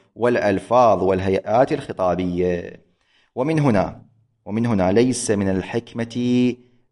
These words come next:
أن تطرح المطالب العلمية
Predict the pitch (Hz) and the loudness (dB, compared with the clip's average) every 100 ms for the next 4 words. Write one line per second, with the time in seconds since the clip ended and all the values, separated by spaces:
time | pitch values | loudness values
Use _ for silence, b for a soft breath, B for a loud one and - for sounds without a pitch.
0 | - 107 117 123 123 127 120 - - 117 | -8 -2 0 2 2 0 -4 -10 -10 -10
1 | 117 101 90 - - - _ _ _ - | -2 0 0 -2 -10 -14 _ _ _ -8
2 | 104 101 95 107 117 110 98 92 - 95 | -2 0 0 4 4 4 2 -2 -4 -2
3 | 87 95 92 98 117 127 135 143 147 | -2 0 0 2 2 2 2 0 -2